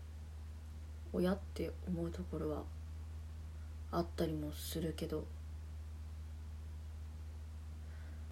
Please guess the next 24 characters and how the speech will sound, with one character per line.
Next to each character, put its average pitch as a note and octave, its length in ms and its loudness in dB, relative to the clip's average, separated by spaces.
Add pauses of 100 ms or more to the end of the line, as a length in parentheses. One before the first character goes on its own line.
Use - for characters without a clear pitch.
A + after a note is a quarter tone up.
(240)
そ - 300 4
う E3+ 40 10
い E3+ 80 10
う E3+ 60 6
こ F3 120 2
と F#3 120 6
も D#3+ 200 4
あ D#3+ 60 4
る。 - 100 0 (1500)
男 F#3+ 380 4
と F#3 140 4
か F#3 140 2
女 E3+ 300 4
と D#3+ 120 0
か、 - 160 -2 (920)
一 - 240 2
人 F#3 140 8
だ F3 100 6
か - 160 0
ら G3 100 -2 (960)
何 E3+ 240 4
と - 120 -2
か。 - 140 -2 (920)
も F#3 300 10